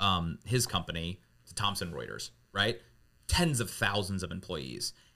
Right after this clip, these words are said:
And he worked there for a year as a part of the, the, um, acquisition, and he hated it. And he didn't hate it because the company was bad. He hated it because he had a matrix of managers.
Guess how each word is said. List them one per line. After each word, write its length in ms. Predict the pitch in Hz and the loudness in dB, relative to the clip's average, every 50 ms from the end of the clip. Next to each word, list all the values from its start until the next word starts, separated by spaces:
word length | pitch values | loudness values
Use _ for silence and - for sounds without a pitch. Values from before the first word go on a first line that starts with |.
| - _ | -8 _
And 160 | 107 107 104 | 2 2 4
he 80 | 104 113 | 4 4
worked 200 | 101 117 123 123 | 4 4 4 4
there 100 | 156 147 | 2 2
for 140 | 135 151 151 | 2 0 2
a 20 | |
year 300 | 131 101 98 101 107 117 | 4 4 4 6 6 4
as 100 | 110 95 | 2 2
a 60 | 98 | 0
part 240 | 92 - 98 92 92 | -4 -2 -2 -2 -2
of 100 | 92 87 | -2 -2
the, 320 | 87 95 92 92 92 90 - - | 0 0 2 2 2 0 -2 -6
the, 420 | 90 92 95 87 87 87 71 - - | -4 -2 0 0 0 0 -2 -2 -2
um, 400 | 95 92 87 85 85 85 82 - - _ | 0 0 0 0 -2 -2 -4 -6 -6 _
acquisition, 600 | - 98 - 110 95 95 87 - 92 80 90 127 139 - - - _ _ _ _ | -2 -2 0 0 0 0 0 0 -2 -2 -2 -4 -6 -8 -16 -20 _ _ _ _
and 440 | - 117 113 113 110 107 107 92 - - _ _ _ _ _ | 2 4 6 6 6 4 2 0 -2 -8 _ _ _ _ _
he 340 | _ - - 139 127 117 110 | _ 2 4 6 8 8 8
hated 360 | 113 127 190 240 220 - - | 6 6 4 4 2 -2 -2
it. 260 | 64 65 60 50 - - _ _ _ _ _ _ _ | -4 -4 -6 -6 -10 -12 _ _ _ _ _ _ _
And 100 | - 131 | 2 4
he 80 | 147 175 | 4 6
didn't 200 | 214 269 247 226 | 4 4 4 4
hate 120 | 156 156 | 4 4
it 40 | 139 | 4
because 180 | - 104 107 - | 2 2 0 -2
the 40 | |
company 420 | - - - - 151 - - 180 104 | -4 -6 -6 -6 -6 -4 -4 -4 -4
was 140 | 85 87 - | -4 -4 -6
bad. 340 | - - - 67 78 110 | -8 -8 -8 -6 -4 -2
He 160 | 123 135 135 117 | 0 2 2 2
hated 240 | 113 156 180 220 | 4 2 2 2
it 60 | 185 - | 2 0
because 180 | 101 95 101 | 0 0 2
he 40 | 110 | 4
had 100 | 123 120 | 4 4
a 40 | 104 | 4
matrix 720 | 98 98 98 98 110 127 143 - - - 143 143 - - - | 4 2 4 4 4 4 2 2 0 0 0 0 0 0 0
of 160 | 139 113 107 | 0 0 0
managers. 640 | 110 113 - - 202 123 - 67 65 57 - - - | 0 0 0 0 -2 -2 -2 -4 -6 -4 -4 -6 -6